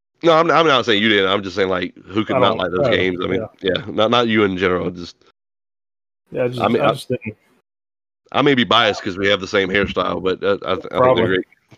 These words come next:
Speaker 2: You might as well get a barcode on the back of your head, too.
Speaker 1: I know, dude. My next tattoo is a barcode. <laughs>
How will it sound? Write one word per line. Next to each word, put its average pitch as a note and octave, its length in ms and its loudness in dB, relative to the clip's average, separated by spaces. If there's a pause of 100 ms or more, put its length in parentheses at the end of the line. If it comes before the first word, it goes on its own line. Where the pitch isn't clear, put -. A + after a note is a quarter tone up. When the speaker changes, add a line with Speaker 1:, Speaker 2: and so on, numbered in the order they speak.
Speaker 2:
You A#2 120 -8
might C#3 120 -2
as B2+ 80 -4
well D3 160 4
get G#2+ 100 -6
a - 20 -12
barcode A2+ 360 -2
on G#2+ 120 -2
the - 60 -
back G#2+ 100 -6
of - 60 -14
your A2 160 0
head, A2 140 0
too. - 60 0
Speaker 1:
I F#2+ 100 2
know, G2+ 180 4
dude. - 300 -6
My G2+ 100 -2
next G2+ 220 -2
tattoo G2 340 -2 (400)
is - 60 -14
a G2+ 80 0
barcode. G2 420 2 (680)
<laughs> - 60 -20